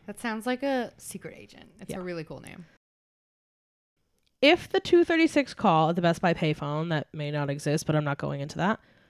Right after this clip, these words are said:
Speaker 2: was indeed the call that Adnan made to Jay telling him that Hay was dead, that would have given Adnan twenty-one minutes to get into Hay's car, travel to Best Buy with her, strangle her, place her in the trunk, go inside to the phone,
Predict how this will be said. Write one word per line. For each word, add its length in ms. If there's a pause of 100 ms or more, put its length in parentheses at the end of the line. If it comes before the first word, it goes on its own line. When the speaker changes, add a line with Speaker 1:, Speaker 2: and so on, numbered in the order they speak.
(320)
Speaker 2:
was 300
indeed 320
the 80
call 400
that 140
Adnan 580
made 240
to 80
Jay 320
telling 420
him 200
that 120
Hay 140
was 160
dead, 340 (680)
that 180
would 120
have 180
given 260
Adnan 540 (540)
twenty-one 680
minutes 500 (340)
to 100
get 160
into 220
Hay's 260
car, 340 (420)
travel 300
to 120
Best 220
Buy 140
with 140
her, 220 (420)
strangle 460
her, 260 (340)
place 280
her 60
in 60
the 80
trunk, 320 (440)
go 180
inside 240
to 80
the 80
phone, 340